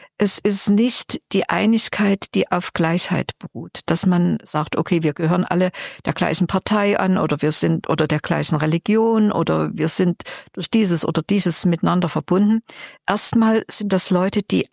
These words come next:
absolut gegensätzlich sind, gegeneinander strukturiert oder polarisiert. Äh, das sind sozusagen die großen Gegensatzsysteme, die die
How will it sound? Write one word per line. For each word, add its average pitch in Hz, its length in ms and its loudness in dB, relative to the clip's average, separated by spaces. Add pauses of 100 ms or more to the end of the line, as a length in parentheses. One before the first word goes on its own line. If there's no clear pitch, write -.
(120)
absolut 202 840 0 (160)
gegensätzlich - 1000 -2 (160)
sind, - 440 -4 (420)
gegeneinander - 960 0 (520)
strukturiert - 1000 -2
oder - 160 0
polarisiert. 160 840 -2 (440)
Äh, 185 240 2 (380)
das 180 180 2
sind 233 240 2
sozusagen 196 520 0
die - 120 -4
großen 214 420 0
Gegensatzsysteme, 185 1120 -2
die 185 140 0
die 156 160 0